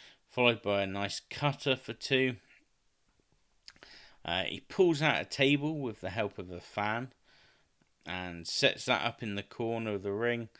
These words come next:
Macklin recovers and throws Dreamer into a trash can. He then delivers a D D T on a bunch of chairs to win the match. After the match, Bully Ray saves Dreamer from a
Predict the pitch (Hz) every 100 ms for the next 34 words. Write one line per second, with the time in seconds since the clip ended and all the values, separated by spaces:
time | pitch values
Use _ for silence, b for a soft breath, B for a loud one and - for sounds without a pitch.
0 | b b b b b b - 139 156 -
1 | 147 139 127 - 160 156 156 151 117 101
2 | - 143 139 131 123 131 135 127 113 104
3 | - 87 - - 151 139 - - 139 131
4 | 131 - b b b - 110 110 101 113
5 | 131 113 104 - 147 151 131 117 - 107
6 | 107 - - 120 110 107 - 95 90 -
7 | 92 - - - 104 92 90 - - -
8 | - 104 101 101 104 107 143 127 - -
9 | - - _ b b b b b - 123
10 | 147 - 147 143 156 - - - - 131
11 | 120 117 127 127 131 117 - _ _ _
12 | _ - - 117 107 98 - 110 113 104
13 | 98 - 98 90